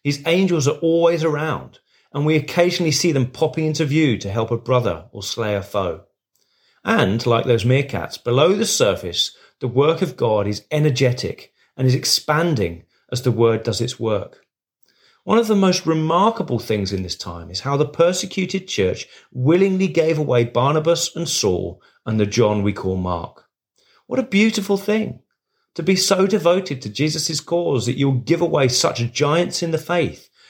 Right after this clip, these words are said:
even while you're still scared and in mourning over the loss of your leader James. That, in fact, seems to have been the defining feature of the Spirit-filled church. They continued in wonder-filled worship and mission, even while being whipped,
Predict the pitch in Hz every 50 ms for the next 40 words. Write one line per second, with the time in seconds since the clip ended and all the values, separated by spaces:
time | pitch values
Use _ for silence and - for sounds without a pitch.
0 | _ _ - 160 196 208 196 202 185 165 156 147 135 135 127 - - - 151 131
1 | - - - - 170 185 208 202 143 - - - - - 131 139 147 147 143 139
2 | 139 151 175 190 190 - 90 87 87 87 - _ _ _ _ - 123 127 127 120
3 | 120 123 123 135 156 165 - - - 110 107 104 101 101 101 104 104 101 101 98
4 | 110 123 143 143 104 78 78 80 - - - - - _ _ _ _ _ _ _
5 | _ _ _ _ _ _ _ - 113 143 175 202 220 - - 220 226 214 - -
6 | 151 113 - 123 - - - - - - 139 135 127 - 131 127 127 135 131 127
7 | 123 - 131 127 - - - 135 127 127 131 139 151 147 147 - 95 92 - -
8 | - 113 - - 120 120 - - 92 85 78 - - 113 120 120 - - - 208
9 | 226 - - - - - - - _ _ _ - - - - _ _ _ - 185
10 | - - 202 190 190 - - 196 220 233 226 220 175 117 85 80 80 - 120 127
11 | 135 135 127 127 135 151 156 160 170 165 165 - - 165 160 147 139 139 156 175
12 | 196 190 - - - - - - - 139 143 151 160 185 214 214 - - 73 65
13 | 73 76 - _ _ _ _ _ _ _ - 202 226 247 247 214 214 196 165 143
14 | 139 131 127 131 147 143 139 127 117 127 170 190 190 - - - - -